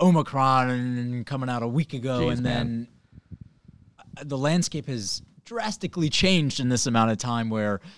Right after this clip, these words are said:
Speaker 1: even today I know six people that are tested positive.
Speaker 2: Yep.
Speaker 1: I know New York is a shit show right now.
Speaker 2: Yes.
Speaker 1: Um,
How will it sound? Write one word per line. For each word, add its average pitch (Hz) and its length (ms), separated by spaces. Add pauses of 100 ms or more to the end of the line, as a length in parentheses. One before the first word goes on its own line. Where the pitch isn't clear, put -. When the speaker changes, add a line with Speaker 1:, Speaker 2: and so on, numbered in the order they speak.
(140)
Speaker 1:
even 170 240
today 147 400
I 120 80
know 117 140
six - 240
people 101 340
that 98 240
are 95 80
tested 113 340
positive. 101 300
Speaker 2:
Yep. 110 80
Speaker 1:
I 107 40
know 127 100
New 113 120
York 123 360
is 101 260 (480)
a - 80
shit - 260
show 117 240
right 95 260
now. 95 200
Speaker 2:
Yes. - 340 (200)
Speaker 1:
Um, 104 720